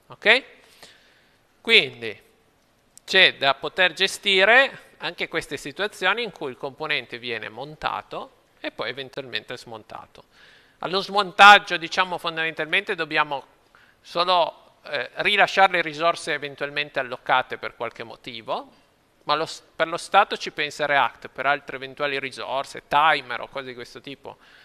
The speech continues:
dobbiamo gestirli, ma diciamo per noi è un event-, è una cosa un po' rara dover gestire lo s-, l'unmounting, lo smontaggio. E invece sarà molto più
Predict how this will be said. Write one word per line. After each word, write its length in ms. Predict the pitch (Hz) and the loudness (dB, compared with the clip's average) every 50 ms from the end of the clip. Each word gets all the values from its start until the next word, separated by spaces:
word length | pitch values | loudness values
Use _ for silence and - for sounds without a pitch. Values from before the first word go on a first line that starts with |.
| _ _ | _ _
dobbiamo 420 | - 123 120 117 120 117 110 107 107 | -20 -16 -12 -10 -10 -10 -10 -12 -16
gestirli, 600 | - 123 127 - - - 143 139 143 147 131 120 | -14 -16 -16 -16 -14 -10 -6 -6 -6 -6 -6 -8
ma 200 | 120 110 104 - - - _ _ | -8 -8 -8 -8 -10 -18 _ _
diciamo 400 | _ - 127 - - 139 127 123 | _ -20 -16 -16 -14 -14 -14 -12
per 160 | - - 143 | -8 -8 -4
noi 120 | 156 170 170 | -2 -2 -4
è 40 | 156 | -4
un 180 | 139 135 131 | -6 -8 -10
event-, 320 | 135 131 147 143 135 135 - _ _ - - - - - _ _ | -6 -4 -4 -4 -4 -6 -12 _ _ -20 -20 -20 -20 -20 _ _
è 60 | - | -12
una 120 | 156 156 151 | -8 -8 -6
cosa 220 | - 175 160 165 | -6 -4 -6 -6
un 80 | 143 131 | -8 -4
po' 160 | - 180 185 | 0 2 6
rara 380 | 175 170 160 147 143 135 123 120 | 8 10 10 10 8 6 4 -2
dover 240 | 131 135 139 135 | -6 -8 -8 -10
gestire 420 | - - 127 - - 143 131 131 127 | -10 -12 -14 -12 -10 -8 -6 -4 -4
lo 240 | 123 117 117 110 110 | -4 -6 -8 -10 -10
s-, 140 | - - _ _ _ _ _ _ | -14 -18 _ _ _ _ _ _
l'unmounting, 1000 | - 139 127 123 127 131 127 127 139 135 131 120 117 113 - - 117 110 110 107 | -20 -10 -8 -8 -8 -8 -8 -6 -4 -4 -4 -4 -6 -14 -18 -18 -18 -18 -16 -16
lo 100 | 110 113 | -16 -16
smontaggio. 760 | - 131 120 127 139 - - 107 101 101 101 - 135 165 240 _ _ _ - - - - - _ | -14 -16 -16 -16 -12 -6 -6 -6 -6 -6 -10 -16 -18 -18 -18 _ _ _ -20 -20 -20 -20 -12 _
E 80 | - 247 | -2 4
invece 300 | 285 269 196 - 175 151 | 6 6 6 6 4 -2
sarà 260 | - 196 185 190 180 | 0 2 4 4 4
molto 340 | 180 202 220 208 - - - | 4 2 -2 -2 -2 -6 -10
più 320 | - 175 180 180 151 | -8 -8 -6 -6 -6